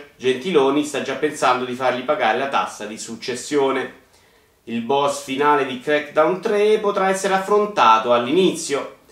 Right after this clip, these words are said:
Il gioco è talmente brutto che hanno previsto quindi un piano di evacuazione di emergenza.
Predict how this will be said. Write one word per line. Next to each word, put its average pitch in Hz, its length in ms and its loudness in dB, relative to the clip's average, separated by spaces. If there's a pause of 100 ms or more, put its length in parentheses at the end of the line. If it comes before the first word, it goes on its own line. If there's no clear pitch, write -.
(260)
Il 123 120 -10
gioco 131 200 2
è 127 100 -6
talmente 151 580 2
brutto 127 460 -2
che 139 80 -2
hanno 156 180 0
previsto 151 640 -6
quindi 117 380 -6
un 135 160 -4
piano 151 340 2
di 156 100 0
evacuazione 127 640 -2
di 110 140 -6
emergenza. 120 880 -2